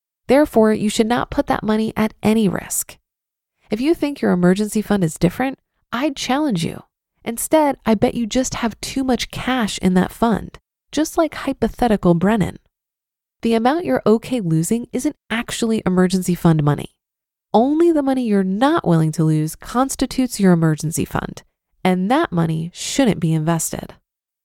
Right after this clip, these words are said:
S O S. This is one opinion in a sea of personal finance commentary, but I feel pretty good about it. An emergency fund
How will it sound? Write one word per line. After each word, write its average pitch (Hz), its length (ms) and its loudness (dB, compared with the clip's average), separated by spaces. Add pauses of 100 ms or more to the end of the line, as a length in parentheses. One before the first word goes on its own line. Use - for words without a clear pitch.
(560)
S 240 220 0
O 262 160 4
S. - 500 -6 (920)
This 311 300 2
is 240 180 0
one 190 300 4
opinion 160 500 0
in 160 140 -2
a 165 60 2
sea - 440 -4
of - 160 -4
personal 175 340 -2
finance 151 420 0
commentary, - 680 -2 (380)
but 277 100 2
I 320 80 4
feel 427 220 2
pretty 269 260 -2
good 175 160 2
about - 260 -6
it. - 140 -10 (680)
An 208 80 2
emergency 247 560 -2
fund 262 320 -2